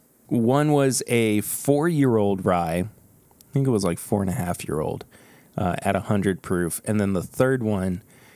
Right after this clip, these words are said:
was their newest release, which was a hundred and eight proof, and it was about five and a half years old. And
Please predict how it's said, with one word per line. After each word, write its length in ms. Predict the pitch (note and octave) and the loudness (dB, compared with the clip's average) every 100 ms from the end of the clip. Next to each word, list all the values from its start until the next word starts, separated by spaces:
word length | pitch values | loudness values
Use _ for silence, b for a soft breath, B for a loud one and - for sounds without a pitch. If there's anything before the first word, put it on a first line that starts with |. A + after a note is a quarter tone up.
| B - | B -6
was 600 | - G#2 F#2+ F#2+ F#2+ G2 - | 0 2 2 2 0 0 0
their 200 | G#2 F#2+ | 0 2
newest 580 | G2+ C#3 F3+ D#3 - | 2 2 2 2 0
release, 420 | A2+ G2 F#2+ F#2 - | 0 0 0 0 0
which 200 | G2+ G2+ | -2 0
was 480 | G2 F#2+ F#2 F#2 - | 2 2 0 -2 -4
a 60 | - | -6
hundred 680 | - A#2+ A#2 A#2+ A#2 A2 G#2+ | -2 0 2 2 2 -2 -6
and 240 | - G2+ G2 _ - | -2 -2 -2 _ -2
eight 320 | A2 B2 - | 0 0 -6
proof, 640 | - - C3+ D3+ D#3+ - | -6 -2 0 0 -4 -4
and 100 | G#2 | -2
it 80 | G2+ | -2
was 140 | F#2+ | -2
about 360 | G2+ G2+ G2 F#2+ | -2 0 -2 -4
five 280 | - F#2+ G2 | -2 -2 -2
and 80 | G2 | -2
a 40 | |
half 300 | G#2+ G2 - | -2 -4 -2
years 220 | A#2+ A#2 | -2 0
old. 300 | A#2+ A2+ A#2 - - - _ - b b b b b b b b _ - | 0 0 -2 -8 -20 -20 _ -20 b b b b b b b b _ -2
And 720 | A#2 A2 G#2+ G2+ G2 F#2+ F2 | 2 4 4 2 2 2 -2